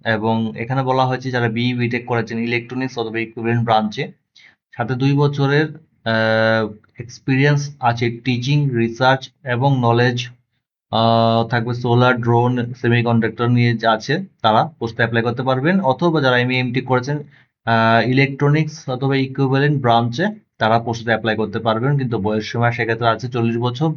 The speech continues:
বেতনক্রম চল-, আঠারো হাজার পাঁচশো টাকা। ইন্টারভিউটা হচ্ছে তেরো এগারো দু হাজার পঁচিশ সকাল নয়টা থেকে onwards। ওকে, নেক্সট যে পোস্টটা হচ্ছে সিনিয়র টেকনিক্যাল এক্সিকিউটিভ, দুইটি ভ্যাকেন্সি। বি, বিটেক যারা সিএস, আইটি ইকুইভ্যালেন্ট ভাবে পাস করেছেন অথবা এমসিএ করেছেন,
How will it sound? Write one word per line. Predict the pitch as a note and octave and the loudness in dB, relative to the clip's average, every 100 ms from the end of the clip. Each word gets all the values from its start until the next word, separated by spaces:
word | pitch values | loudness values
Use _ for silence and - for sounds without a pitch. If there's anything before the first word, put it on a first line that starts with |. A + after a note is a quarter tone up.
| - _ | -6 _
বেতনক্রম | A2 G#2+ A2 G#2+ A2 G#2+ | -6 -2 -2 0 0 0
চল-, | G#2+ G#2 | -2 -2
আঠারো | G#2+ A2 G#2+ | -4 0 -2
হাজার | G#2+ | 0
পাঁচশো | A#2 - A#2 | -2 -2 -2
টাকা। | B2+ C#3+ | 0 0
ইন্টারভিউটা | C3 C3 C#3 C3+ C#3+ D3+ | 0 0 2 2 2 0
হচ্ছে | D3 A#2+ A#2+ - F3 F#3+ - - - - | 0 -2 -4 -2 -2 -2 -10 -20 -20 -6
তেরো | A#2+ A#2+ C3 C#3 | -2 2 2 2
এগারো | A#2+ A2+ A#2 B2 | 0 2 2 0
দু | A#2+ A2+ | 0 -2
হাজার | A2 A2+ A#2+ A#2 | -2 -2 -2 0
পঁচিশ | G#2+ G2 C#3+ F#3+ | -2 0 0 0
সকাল | - G2 G2 B2 G#3+ _ - | -2 -2 2 2 2 _ -10
নয়টা | A#2 G#2+ G#2+ | 0 0 0
থেকে | G#2 G2+ G2 D#3+ A2+ | -4 -6 -4 -6 -4
onwards। | G2+ G2 F#2+ - | -2 -2 -2 -4
ওকে, | A#2 A#2 F#3+ _ _ _ _ - | -10 -10 -14 _ _ _ _ -6
নেক্সট | A#2+ C3 C3+ D3+ | -2 -2 -2 -4
যে | |
পোস্টটা | D3+ C#3 C3 C3+ | -4 -4 -4 -4
হচ্ছে | C3+ C#3 C3+ | -4 -8 -12
সিনিয়র | - B2+ B2 C3 | -6 -2 0 0
টেকনিক্যাল | B2 A#2+ C3 C3 A#2 | -4 -6 -6 -4 -2
এক্সিকিউটিভ, | A2 G2+ A#2+ A#2 C3 C3+ | -4 -4 -2 -2 -4 -8
দুইটি | A2+ A2 G#2 - C3 | -6 -6 -6 -6 -2
ভ্যাকেন্সি। | B2 A2+ B2 A#2+ B2 D3+ E3+ - | 0 0 -2 -4 -4 -4 -4 -8
বি, | G2 A2 A#2 | -4 -2 -2
বিটেক | A#2 A#2+ B2+ C3 - | -2 -4 -4 -6 -4
যারা | A#2+ A#2+ | -4 -2
সিএস, | A#2+ - A2+ A#2+ B2 | -6 -4 -2 0 -2
আইটি | A#2+ A2+ B2 | -4 -4 -4
ইকুইভ্যালেন্ট | A#2 A#2+ A#2 A#2 | -4 0 0 0
ভাবে | A#2+ | -2
পাস | A#2+ A#2 - | -2 -2 -2
করেছেন | A#2 A#2 C3+ | -2 -2 0
অথবা | B2+ B2+ B2 | -2 0 0
এমসিএ | A#2 A#2 A#2+ | 2 0 -2
করেছেন, | A2+ A2 G#2 B2 | -2 -2 -2 -4